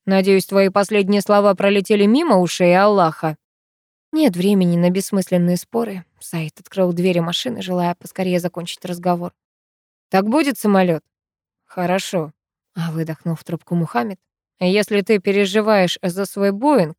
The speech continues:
то я могу прислать сменный экипаж. Ты полетишь домой, а пилоты останутся на острове, пригонят самолет, когда откроется аэропорт». Какой у него заботливый отец. Хотелось бросить трубку и рассмеяться в голос.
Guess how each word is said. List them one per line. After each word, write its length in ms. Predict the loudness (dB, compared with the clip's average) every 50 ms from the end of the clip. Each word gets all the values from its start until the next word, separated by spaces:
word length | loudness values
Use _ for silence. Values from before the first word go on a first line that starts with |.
| _ _ _
то 100 | -2 0
я 140 | 2 2
могу 280 | 2 2 2 0 0 -2
прислать 480 | -2 -2 -4 -2 0 2 2 2 0 -2
сменный 500 | -2 -2 0 0 0 -2 -4 -4 -6 -8
экипаж. 500 | -6 -8 -10 -10 -10 -14 -16 -16 -20 _ _ _ _ _ _ _ _
Ты 100 | -8 -6
полетишь 440 | -2 -2 -2 -2 -2 -2 -4 -2 2
домой, 420 | 4 4 6 6 4 2 2 2
а 60 | 0 0
пилоты 380 | 0 0 0 0 0 0 0 0
останутся 560 | 0 0 0 0 2 2 0 0 0 0 0
на 220 | 2 4 4 4
острове, 580 | 4 2 0 0 0 0 0 2 2 2 0 -2 _ _ _ _ _ _ _ _ _ _ _
пригонят 440 | -6 -4 -2 0 0 2 2 0 0
самолет, 460 | 0 0 0 2 2 2 2 0 0
когда 500 | 0 -2 -2 0 2 2 2 4 4 2
откроется 760 | 2 0 -2 -4 -2 -2 2 2 4 2 2 0 -2 -2 -2 -2
аэропорт». 720 | 0 0 2 2 4 4 2 2 0 -2 -4 -4 -6 -8 _ _ _ _ _ _ _ _ _ _ _ _ _ _ _ _ _
Какой 520 | _ -18 -18 -18 -10 -6 -2 0 2 4 4
у 60 | 4
него 280 | 4 2 2 0 0
заботливый 680 | -2 0 -2 -2 -2 -2 -4 -4 -4 -8 -8 -8 -8 -10
отец. 400 | -12 -14 -16 -20 -20 -20 -20 _ _ _
Хотелось 480 | _ -2 -2 -2 -2 -2 -2 -2 -4 -4
бросить 420 | -4 -4 -4 -4 -4 -6 -10 -8
трубку 360 | -6 -8 -8 -8 _ -4 -2
и 80 | -2 -2
рассмеяться 640 | -2 -4 -4 -4 -2 -2 -2 -4 -6 -8 -10 -12 -12
в 60 | -12
голос. 360 | -12 -14 -16 -16 -18 -20 -20